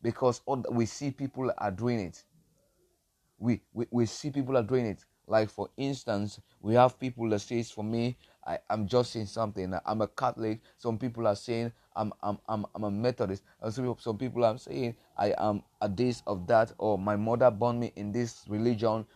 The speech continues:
my father born me in this religion, and so I will continue to serve." Who told you that?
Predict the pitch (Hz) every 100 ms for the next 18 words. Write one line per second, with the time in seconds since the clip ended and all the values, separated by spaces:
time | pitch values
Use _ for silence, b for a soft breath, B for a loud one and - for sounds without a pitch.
0 | - 101 101 123 120 98 120 120 113 110
1 | 113 101 B - 107 127 120 107 104 104
2 | - 113 107 127 123 101 - 117 117 -
3 | _ 165 180 175 160 147 110 92 92